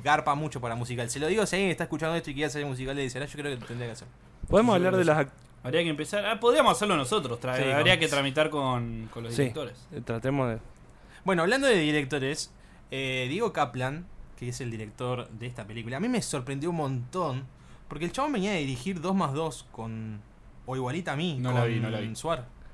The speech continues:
Speaker 1: Es
Speaker 2: Que en
Speaker 1: director de
Speaker 2: cines
Speaker 1: comedia, digamos, el chabón
Speaker 2: argentinos,
Speaker 1: entiende la
Speaker 2: en cin-
Speaker 1: comedia, pero más la comedia
Speaker 3: La comedia
Speaker 1: Suar.
Speaker 3: de Suar.
Speaker 1: La comedia Suar.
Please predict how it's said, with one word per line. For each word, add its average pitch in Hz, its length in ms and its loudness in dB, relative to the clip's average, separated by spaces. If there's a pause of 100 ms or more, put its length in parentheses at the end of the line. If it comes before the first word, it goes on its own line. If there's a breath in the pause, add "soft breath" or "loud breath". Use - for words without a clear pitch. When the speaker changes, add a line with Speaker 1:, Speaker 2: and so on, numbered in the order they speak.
(280)
Speaker 1:
Es - 60 -18
Speaker 2:
Que 170 80 -6
en 180 60 -2
Speaker 1:
director 170 200 4
de 160 60 8
Speaker 2:
cines 165 40 0
Speaker 1:
comedia, 202 120 8
digamos, 220 140 10
el - 40 2
chabón 180 120 10
Speaker 2:
argentinos, 208 600 6
Speaker 1:
entiende 165 240 -2
la 147 60 0
Speaker 2:
en 139 60 -6
cin- - 40 -8
Speaker 1:
comedia, 151 460 -2 (300 loud breath)
pero 135 200 -2
más 160 180 0
la 175 140 0
comedia 139 880 2 (960)
Speaker 3:
La 156 80 -6
comedia 202 380 6
Speaker 1:
Suar. 175 100 12
Speaker 3:
de 165 120 10
Suar. 135 420 4
Speaker 1:
La 120 100 -6
comedia 120 340 -4
Suar. 101 140 -14